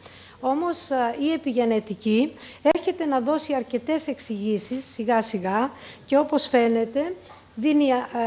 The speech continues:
αρκετή πληροφορία, όπως φαίνεται από την, α, ραγδαία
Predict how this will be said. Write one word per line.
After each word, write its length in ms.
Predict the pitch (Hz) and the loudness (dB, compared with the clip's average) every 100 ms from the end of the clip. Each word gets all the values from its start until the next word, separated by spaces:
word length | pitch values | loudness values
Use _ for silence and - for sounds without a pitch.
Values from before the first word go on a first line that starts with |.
| 226 214 226 | -2 -2 -2
αρκετή 880 | 226 226 233 240 330 320 240 202 - | -2 0 -2 4 6 6 6 0 -2
πληροφορία, 880 | 226 220 208 202 196 208 240 311 - | 4 4 4 0 0 2 2 0 -4
όπως 240 | 262 269 | -4 -4
φαίνεται 400 | - 320 320 285 | -2 -2 -2 -2
από 200 | 269 262 254 | 0 0 0
την, 280 | 262 247 240 | 0 2 2
α, 200 | 226 220 - - | 0 -4 -10 -10
ραγδαία 580 | - 233 214 233 339 294 | 0 2 2 2 2 4